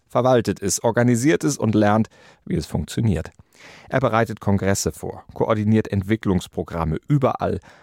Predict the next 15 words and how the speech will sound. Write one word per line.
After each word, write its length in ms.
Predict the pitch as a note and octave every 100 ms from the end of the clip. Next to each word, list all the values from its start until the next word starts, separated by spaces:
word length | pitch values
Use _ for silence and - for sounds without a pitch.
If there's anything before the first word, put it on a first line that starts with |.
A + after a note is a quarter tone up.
| _
auf 220 | - E2+
dem 200 | - F2+
Globus, 580 | F2+ F#2 E2+ - - -
knüpft 480 | - C#3+ C#3 - -
und 160 | G#2
pflegt 340 | - F#2+ F2+ -
dafür 300 | E2+ - F2
Kontakte 540 | A2 G#2+ A2 - F2
zu 140 | - G2+
nationalen 600 | G#2 - A#2+ G#2+ G#2 G2+
Verbänden 540 | A#2 C3 A2+ F#2+ F2
auf 180 | - F2+
der 140 | F#2
ganzen 360 | E2+ D#2+ - A2+
Welt. 240 | F2+ -